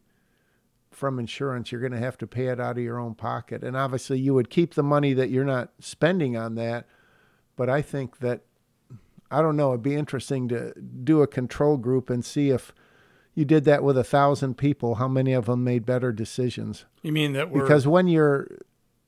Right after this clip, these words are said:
Speaker 1: yeah,
Speaker 2: When you're
Speaker 1: yeah,
Speaker 2: obese?
Speaker 1: that we're, yeah, yep.
Speaker 2: I
Speaker 1: That, that would be, uh, interesting.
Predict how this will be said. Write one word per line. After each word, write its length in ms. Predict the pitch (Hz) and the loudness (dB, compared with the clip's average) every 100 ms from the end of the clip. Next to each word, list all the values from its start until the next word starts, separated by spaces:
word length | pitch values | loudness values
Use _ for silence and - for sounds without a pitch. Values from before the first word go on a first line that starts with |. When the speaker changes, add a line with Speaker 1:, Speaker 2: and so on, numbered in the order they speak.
| - 64 90 _ 110 _ _ _ - | -20 -20 -20 _ -20 _ _ _ 2
Speaker 1:
yeah, 500 | 160 170 139 123 120 - | 8 8 8 2 -4 -4
Speaker 2:
When 160 | 139 | 0
you're 80 | 139 | 2
Speaker 1:
yeah, 200 | 135 123 | 2 0
Speaker 2:
obese? 360 | 139 147 156 135 | -2 0 0 0
Speaker 1:
that 80 | |
we're, 280 | 127 123 120 101 _ - - _ _ _ _ - | -2 -2 -6 -10 _ -20 -20 _ _ _ _ 0
yeah, 480 | 147 151 123 117 85 113 123 | 4 4 0 -4 -10 -14 -6
yep. 320 | 139 135 156 _ _ _ _ _ _ _ _ | -2 -2 -2 _ _ _ _ _ _ _ _
Speaker 2:
I 140 | 139 160 | -2 -2
Speaker 1:
That, 280 | 135 147 135 | 0 -4 -2
that 220 | 143 - | -4 -2
would 200 | 139 117 | -4 -2
be, 260 | 131 127 123 | -2 -2 -2
uh, 260 | 113 113 - _ _ _ _ - | -2 -6 -8 _ _ _ _ -6
interesting. 640 | 127 - 113 - 117 | -6 -6 -12 -10 -10